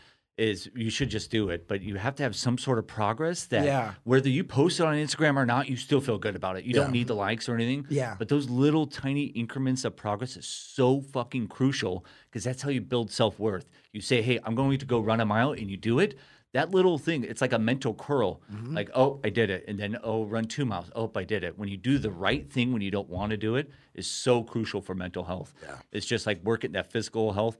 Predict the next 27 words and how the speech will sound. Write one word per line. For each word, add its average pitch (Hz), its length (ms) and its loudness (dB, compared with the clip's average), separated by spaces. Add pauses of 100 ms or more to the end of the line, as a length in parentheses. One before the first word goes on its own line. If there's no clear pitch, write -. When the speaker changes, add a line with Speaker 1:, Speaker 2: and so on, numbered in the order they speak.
Speaker 1:
mental 98 340 -6
health 107 200 -2
is 87 160 -10
no 101 240 0
different. 92 420 -4 (140)
Speaker 2:
And 190 80 -2
I 180 60 0
Speaker 1:
So 185 40 0
Speaker 2:
like 180 220 0
what 185 120 6
you 170 60 0
said 175 240 2
with 147 200 -6
progression. 131 580 -2
Yeah, 127 180 -6
'cause 123 220 -8
it's, 123 240 -10 (140)
"Let's 143 240 -6
go 185 100 4
run 156 220 4
a 143 40 2
mile." 135 500 2
But 120 100 -6
then 131 160 -2
if 127 160 -8
you 127 60 -6
just 127 380 -6